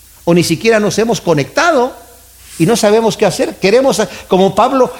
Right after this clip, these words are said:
en Romanos siete, el querer el bien está en mí, pero no el hacerlo. Me sale otra cosa. Pero cuando estoy en Cristo Jesús,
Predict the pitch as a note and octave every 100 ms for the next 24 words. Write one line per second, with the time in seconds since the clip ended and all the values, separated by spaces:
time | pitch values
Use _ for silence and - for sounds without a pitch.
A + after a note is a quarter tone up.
0 | - F#3+ F#3+ F3+ F#3+ G#3+ C4+ - B3+ A#3+
1 | G#3+ - G#3+ B3+ C#4+ B3+ B3 C#4 A3+ B3+
2 | B3 A#3 D4 A#3 A3 A3+ C#4+ C#4+ - D#4+
3 | A4 E4+ D3+ - - - F#3 C4+ C#4+ C4+
4 | B3+ F4+ G#4 - - - - - - -
5 | - - - C#3+ E3+ A#2+ B2+ D3+ D#3 D#3
6 | G3+ A3+ A3+ G3+ A3 - F#3 B2 A2 F#3+
7 | F#3+ -